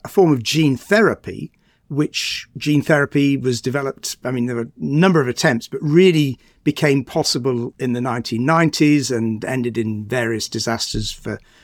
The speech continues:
technical reasons, including one man called Jesse Gelsinger, who sadly died. He was a volunteer in a, in an experiment. Those therapies only affect the particular cell type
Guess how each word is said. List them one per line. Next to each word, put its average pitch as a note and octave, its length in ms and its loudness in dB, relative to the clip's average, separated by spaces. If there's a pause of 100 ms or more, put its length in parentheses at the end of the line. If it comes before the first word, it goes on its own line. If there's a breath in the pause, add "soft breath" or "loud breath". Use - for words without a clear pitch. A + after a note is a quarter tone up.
(220 soft breath)
technical D3+ 440 2
reasons, A2+ 500 -2
including A2 420 -6
one A2 180 -4
man G#2 220 -6 (320)
called A2+ 280 -6
Jesse A#2+ 280 2
Gelsinger, A2+ 580 0
who A2+ 300 -6 (200)
sadly A#2 360 0
died. A2 320 2
He G2+ 40 -2
was G2+ 100 -4
a G#2 60 -4
volunteer A#2+ 640 0
in G2 100 -4
a, G#2+ 380 -10
in A2+ 180 -4
an G2 120 -6
experiment. A2 600 -2 (560)
Those F#3+ 500 2
therapies A2+ 720 -2
only F#3+ 320 6
affect D#3+ 400 -2
the C#3+ 80 -4
particular - 680 -2
cell D3 340 2
type - 500 -8